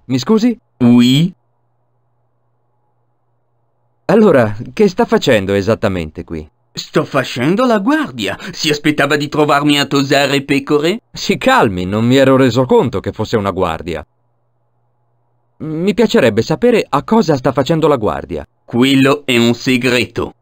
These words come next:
Speaker 1: Altrimenti non sarebbe un sito archeologico, vero?
Speaker 2: Me lo sta chiedendo o dicendo?
Speaker 1: Glielo sto dicendo.
Speaker 2: Allora perché chiedere?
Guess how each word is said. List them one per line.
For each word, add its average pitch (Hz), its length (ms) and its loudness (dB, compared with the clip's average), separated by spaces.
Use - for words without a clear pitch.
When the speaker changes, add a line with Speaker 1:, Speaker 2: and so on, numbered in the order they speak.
Speaker 1:
Altrimenti 120 580 2
non 101 240 0
sarebbe 110 380 2
un 101 100 2
sito 127 320 0
archeologico, 104 680 0
vero? 101 320 0
Speaker 2:
Me 214 220 4
lo 208 100 2
sta 120 280 -4
chiedendo 254 760 2
o 175 180 4
dicendo? 95 840 -4
Speaker 1:
Glielo 156 320 2
sto 131 160 0
dicendo. 85 580 -4
Speaker 2:
Allora 135 520 0
perché 202 580 0
chiedere? 117 800 0